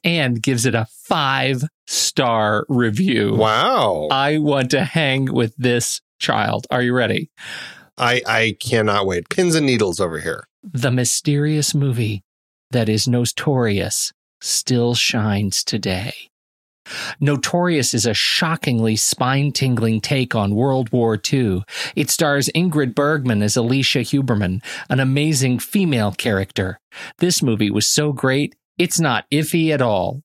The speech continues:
Speaker 1: but I rated it age eleven and up because it's pretty slow in the beginning and not many kids will probably like the first half hour.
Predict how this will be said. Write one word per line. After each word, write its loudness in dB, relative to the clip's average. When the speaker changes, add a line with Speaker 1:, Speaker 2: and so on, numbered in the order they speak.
Speaker 1:
but -2
I 0
rated 0
it 0
age 0
eleven 2
and 2
up -2
because -2
it's -2
pretty 0
slow 2
in 0
the 2
beginning 0
and 2
not 0
many 2
kids -2
will 2
probably 0
like 0
the 0
first -2
half -4
hour. -2